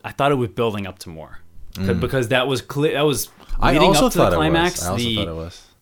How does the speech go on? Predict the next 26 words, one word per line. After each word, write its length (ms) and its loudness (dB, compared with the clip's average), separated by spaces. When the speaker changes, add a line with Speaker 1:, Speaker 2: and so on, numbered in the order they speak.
Speaker 1:
the, 600 -6
the 480 -12
funeral 400 -4
procession 640 -6
Speaker 2:
Yeah, 160 -2
Speaker 1:
moment. 280 -4
Speaker 2:
yeah. 240 -8
Speaker 1:
Um, 180 -12
that 460 0
was, 200 -2
like, 140 -4
the 60 -8
most 240 -6
tense 200 -6
part 200 -6
of 60 -8
the 100 -8
entire 680 -6
Speaker 2:
Yeah. 40 -6
Speaker 1:
show, 340 -12
like, 120 -6
Speaker 2:
Yeah. 140 -6
Speaker 1:
by 160 0
far 280 -8
for 160 -12
me. 260 -14